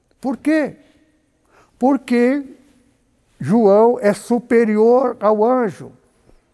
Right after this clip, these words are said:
O anjo tá na Bíblia, tem ciúme de nós. Por que que ele tem ciúme se ele vive no céu, no lugar delicioso, eterno,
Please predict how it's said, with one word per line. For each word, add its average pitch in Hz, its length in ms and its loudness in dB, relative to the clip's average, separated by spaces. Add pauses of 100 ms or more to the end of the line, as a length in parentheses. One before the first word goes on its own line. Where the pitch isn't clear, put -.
(320)
O 185 160 2
anjo 220 340 0
tá 208 160 0
na 208 140 0
Bíblia, 190 640 -2 (560)
tem 214 180 0
ciúme 247 560 0
de 247 140 0
nós. 254 600 -4 (840)
Por 240 160 0
que 294 160 0
que 302 100 -4
ele 262 80 -6
tem 302 160 0
ciúme 269 480 0
se - 160 -4
ele 214 160 2
vive 226 320 2
no 190 120 -2
céu, 277 420 -2
no 196 120 0
lugar 185 260 2
delicioso, 190 640 0
eterno, 208 640 -2